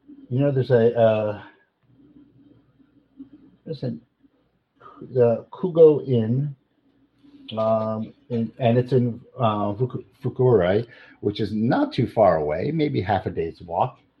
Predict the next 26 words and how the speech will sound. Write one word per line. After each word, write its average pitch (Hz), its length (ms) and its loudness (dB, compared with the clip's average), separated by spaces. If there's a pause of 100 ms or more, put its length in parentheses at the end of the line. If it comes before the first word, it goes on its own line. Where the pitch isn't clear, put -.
(380)
um, 107 180 -4
from 101 160 -6
here. 123 480 4
You, 101 300 -4
he'd 98 240 -6
be 98 100 -2
close 127 400 0
to 160 120 2
you. 156 120 8
He'd 139 180 2
be 139 340 4
a 107 60 2
lot 123 340 2
closer 131 520 2 (340)
than, 104 200 -2
um, 90 580 -4 (640)
<clears throat> - 580 -20
than 104 800 0
in, 98 140 -2
uh, 92 460 -2
Toyone, 95 500 2
that's 127 240 0
for 78 120 -18
sure. 82 420 -18 (340)
Um, 98 240 -2
and 113 260 2